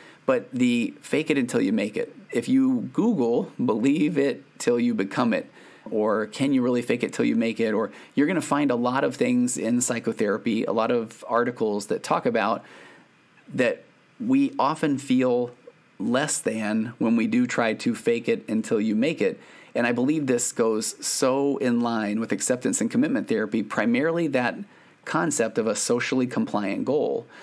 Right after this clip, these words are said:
So if we are trying to fake until we make something that we don't really feel aligns with our values,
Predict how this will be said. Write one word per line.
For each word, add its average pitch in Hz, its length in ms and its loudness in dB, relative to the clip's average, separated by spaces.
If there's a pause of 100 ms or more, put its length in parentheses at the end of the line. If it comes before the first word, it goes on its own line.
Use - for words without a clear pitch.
(200)
So 127 200 2
if 120 140 -2
we 147 140 2
are 175 100 0
trying 135 240 0
to 123 140 -2
fake 151 560 -2 (160)
until 127 300 0
we 127 140 4
make 120 440 0
something 147 400 0
that - 140 0
we 139 300 0
don't 135 400 0 (140)
really 123 300 2
feel 120 480 0 (120)
aligns 120 480 0
with 113 140 -2
our 104 100 0
values, 135 680 -2